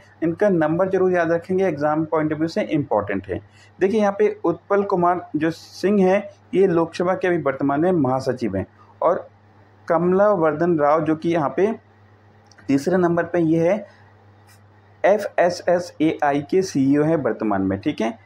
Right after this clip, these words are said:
चलिए अगला क्वेश्चन देख लेते हैं, वर्तमान में भारत के मुख्य न्यायाधीश यानी कि चीफ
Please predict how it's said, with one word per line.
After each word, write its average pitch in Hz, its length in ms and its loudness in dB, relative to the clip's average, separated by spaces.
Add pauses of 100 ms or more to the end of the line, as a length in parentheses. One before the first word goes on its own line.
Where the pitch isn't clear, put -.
(260)
चलिए 104 340 0
अगला 190 220 2
क्वेश्चन 196 260 0
देख 170 140 -2
लेते 165 220 -2
हैं, 254 180 -2 (920)
वर्तमान 175 520 2
में 226 180 0
भारत 147 440 0
के 185 120 2
मुख्य 196 420 0
न्यायाधीश 147 680 0
यानी 147 140 0
कि 160 140 -2 (160)
चीफ 208 240 -2